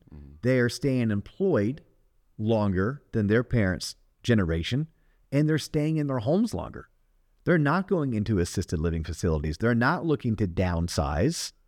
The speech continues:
Speaker 2: They love the home, they love the neighborhood, they love the area, and they're not going anywhere. And by the way, they own the most real estate. That generation owns the most real estate. And because of that, until they start selling,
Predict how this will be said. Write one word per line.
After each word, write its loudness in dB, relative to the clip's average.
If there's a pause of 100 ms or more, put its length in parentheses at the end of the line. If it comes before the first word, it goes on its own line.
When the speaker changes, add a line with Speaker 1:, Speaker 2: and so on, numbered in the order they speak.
(480)
Speaker 2:
They 0
love 0
the 0
home, -2
they 0
love 0
the 0
neighborhood, 0
they 2
love 0
the -4
area, 0
and 0
they're 0
not -2
going 2
anywhere. -2 (400)
And 0
by 0
the 2
way, 2
they 0
own 0
the 0
most 0
real 0
estate. -2 (440)
That 0
generation 0 (380)
owns 2
the 0
most 0
real 2
estate. -8 (600)
And 2
because 0
of 0
that, 0
until 0
they 0
start 0
selling, 0